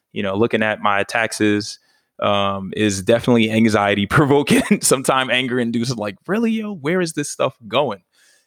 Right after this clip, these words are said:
Um, but then also looking at my premiums for healthcare coverage for myself and my family, you know, I'm definitely paying,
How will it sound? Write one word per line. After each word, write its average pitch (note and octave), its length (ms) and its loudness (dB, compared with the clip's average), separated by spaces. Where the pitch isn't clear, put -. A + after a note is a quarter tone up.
Um, G#2 200 -4
but G#2+ 160 -4
then C3 160 4
also A#2+ 520 2
looking A2+ 280 2
at G#2+ 120 -2
my G#2 160 0
premiums A2+ 640 -2
for G2+ 560 0
healthcare A2+ 320 2
coverage G#2 360 0
for G#2 240 2
myself G2+ 420 0
and G2+ 80 -6
my G2 120 2
family, A#2 560 -2
you G#2+ 120 -8
know, G#2 160 -4
I'm G#2+ 180 -2
definitely B2+ 520 4
paying, G#2+ 640 -2